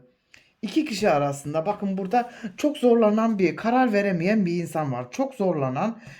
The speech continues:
e, burada küskün, ne bileyim, matem havasında olan, e, hayal kırıklığı yaşamış, e, ama iki kişi arasında kalan, ya bir, bir taraftan gitti, bu tarafa ge-, gelmesi gerek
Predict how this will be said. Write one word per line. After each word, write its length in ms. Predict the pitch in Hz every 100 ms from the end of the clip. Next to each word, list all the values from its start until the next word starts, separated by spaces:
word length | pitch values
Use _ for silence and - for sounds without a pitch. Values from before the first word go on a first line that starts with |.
| - 160
e, 260 | 170 170
burada 480 | 226 220 233 233 233 _ - - - _ 175
küskün, 540 | - 240 - 220 214 -
ne 200 | 185 196
bileyim, 280 | 208 202 196 - - 180
matem 340 | 190 214 208
havasında 540 | 196 185 180 185 185
olan, 360 | 160 170 180 - - - _
e, 60 | -
hayal 360 | 165 208 220 208
kırıklığı 460 | 214 190 190 196
yaşamış, 640 | 180 151 160 143 185 - - - - -
e, 80 | 180
ama 440 | 180 170 196 214
iki 260 | - 185 196
kişi 240 | - 196
arasında 540 | 185 180 175 180 170 170
kalan, 420 | 147 147 180 - - _
ya 200 | 202 208
bir, 240 | 214 180 185
bir 80 | 185
taraftan 540 | 208 180 - 156 139
gitti, 480 | 185 185 226 220 - - - -
bu 200 | 185 208
tarafa 440 | 196 180 180 156
ge-, 480 | - 147 175 113 110
gelmesi 480 | 165 165 165 160 202
gerek 320 | 214 214